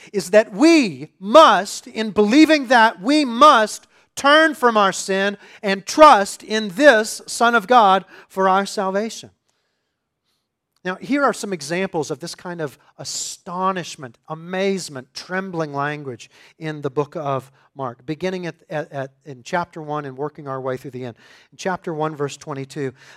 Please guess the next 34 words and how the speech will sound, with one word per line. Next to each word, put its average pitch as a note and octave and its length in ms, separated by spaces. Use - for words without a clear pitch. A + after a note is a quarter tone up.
"They F#3 360
were G3 200
astonished F3 920
at C3 140
his B2+ 200
teaching, C#3 460
for D3 140
he D#3+ 100
taught D#3 300
them D3+ 140
as C3+ 120
one C#3+ 220
who C#3+ 100
had C3 140
authority D#3 580
and C#3+ 160
not C#3 220
as A#2+ 140
the A#2 80
scribes." G#2+ 640
One E3 160
twenty-seven, D3+ 600
"And E3 100
they F#3 60
were F#3+ 180
all G#3 200
amazed, G#3+ 840
so - 140
that F#3+ 160
they G#3 80
questioned A3 580
among G#3 240
themselves, G#3 480
saying, E3+ 260